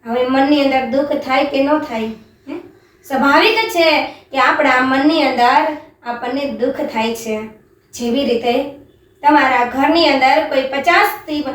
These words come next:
સો વ્યક્તિ આવવાના હોય જમવા માટે, તમે બધા માટે ભોજન તૈયાર કરો, સવારથી ભોજન તૈયાર કરતા હોય ને બપોર થયું કે હવે કોઈ આવવાના નથી, તો તમે હૃદયથી મને બતાવો, તમને દુઃખ થશે કે ખુશી થશે?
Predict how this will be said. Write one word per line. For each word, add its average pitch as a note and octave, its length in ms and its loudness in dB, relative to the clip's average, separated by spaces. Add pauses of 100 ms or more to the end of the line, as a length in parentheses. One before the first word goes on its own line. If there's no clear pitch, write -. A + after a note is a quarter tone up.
(220)
સો F4 300 4
વ્યક્તિ D#4 380 0
આવવાના C4+ 500 2
હોય D4+ 280 2
જમવા C4 360 0
માટે, B3+ 360 0 (500)
તમે E4 320 4
બધા E4 480 4
માટે D#4+ 320 0
ભોજન D#4 380 2 (120)
તૈયાર D4+ 420 4
કરો, D4+ 260 4 (400)
સવારથી E4 680 2
ભોજન D4+ 460 2
તૈયાર D4+ 460 4
કરતા C#4+ 360 2
હોય C#4 180 2
ને C4+ 100 0
બપોર D4+ 400 2 (140)
થયું D#4+ 260 -4
કે C4 80 -2
હવે C#4 320 2 (160)
કોઈ D4+ 300 4
આવવાના C4+ 500 -2
નથી, D#4 340 -4 (680)
તો C4 60 -6 (100)
તમે C#4 240 2
હૃદયથી D#4 540 2
મને C#4 260 -2
બતાવો, D4 360 2
તમને C4+ 320 -2
દુઃખ D4 260 -2
થશે D4+ 320 0
કે C4+ 200 -4
ખુશી C4+ 320 -8
થશે? A3+ 300 -8